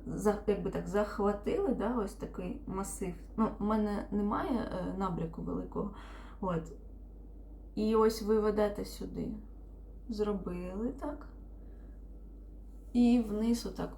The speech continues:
провели. І знову. Все це з оп-, е, з, е, ліктями, які стоять на опорі. І ще разочок.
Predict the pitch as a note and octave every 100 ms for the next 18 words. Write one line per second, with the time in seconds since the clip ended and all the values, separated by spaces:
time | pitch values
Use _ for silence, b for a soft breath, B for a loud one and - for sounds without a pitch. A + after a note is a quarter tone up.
0 | - G3+ G3+ G3 F3+ F3+ E3+ E3 B B
1 | - G3 F#3 E3+ - G3 G3+ - - -
2 | - - - - - - - - - -
3 | - - - - B B B B B B
4 | B - - C#4 C#4+ A#3+ - G3 - -
5 | F3+ F#3 F#3 F#3 F3 - - - - F#3
6 | E3 G3+ A#3 - B3 B3 A#3+ F3+ - F3+
7 | F#3+ G3 F#3 F3+ - E3 E3 - - -
8 | - B B B B B - G3 F3+ -
9 | - - E3 C4+ D#4 D4 - - E4+ -